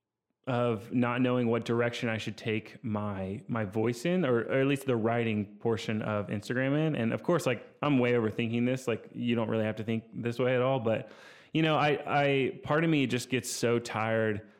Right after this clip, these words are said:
of, like, this sort of corny,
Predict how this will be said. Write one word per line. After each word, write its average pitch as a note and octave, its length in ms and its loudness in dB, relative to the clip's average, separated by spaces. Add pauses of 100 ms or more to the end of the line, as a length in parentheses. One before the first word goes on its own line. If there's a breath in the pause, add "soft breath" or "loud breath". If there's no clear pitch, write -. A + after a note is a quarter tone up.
(300 loud breath)
of, A2 580 0
like, A2+ 220 -2
this A2+ 200 -2
sort A#2 200 2
of A2 140 -2
corny, A2+ 760 -2